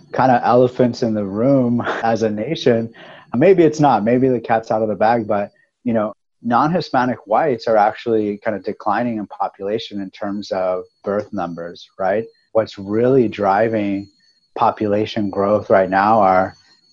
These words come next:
U S Hispanics. So, and this is U S births, Asian immigration.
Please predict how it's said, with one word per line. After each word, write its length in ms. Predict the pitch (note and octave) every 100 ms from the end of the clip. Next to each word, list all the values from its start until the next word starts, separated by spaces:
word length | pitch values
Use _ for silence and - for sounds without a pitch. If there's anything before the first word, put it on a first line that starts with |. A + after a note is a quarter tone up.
| _
U 180 | A2+ A2+
S 140 | G#2+
Hispanics. 760 | A2 - F#2 F#2+ A#2+ D#3+ - - - _ _ _ -
So, 380 | - G#2 G2+ G2+
and 200 | F#2+ G#2
this 160 | A2
is 260 | A#2+ G2 - -
U 240 | G#2+ G2
S 240 | G2 G#2
births, 440 | - B2 B2+ B2+ - _ _ _ G#2+
Asian 380 | G#2+ A2 A#2+
immigration. 840 | A2+ A2 G2+ G2 G2+ - B2 C#3+